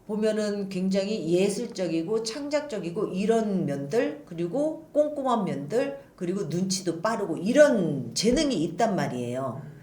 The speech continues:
Speaker 1: 이런 재능이 있고, 그리고 어떻게 보면은 이 쥐띠는 이기적인 이런 성향이 아니라
Speaker 2: 음.
Speaker 1: 자기, 자기 애가 강해요.
Speaker 2: 네.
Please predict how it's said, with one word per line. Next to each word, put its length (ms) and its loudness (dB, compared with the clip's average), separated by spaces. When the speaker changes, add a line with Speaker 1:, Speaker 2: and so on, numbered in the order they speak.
Speaker 1:
이런 280 4
재능이 500 0
있고, 600 -4
그리고 600 -2
어떻게 420 -2
보면은 640 0
이 160 -6
쥐띠는 720 -6
이기적인 840 0
이런 180 2
성향이 420 0
아니라 560 -2
Speaker 2:
음. 220 -8
Speaker 1:
자기, 800 0
자기 440 2
애가 200 4
강해요. 800 4
Speaker 2:
네. 240 -8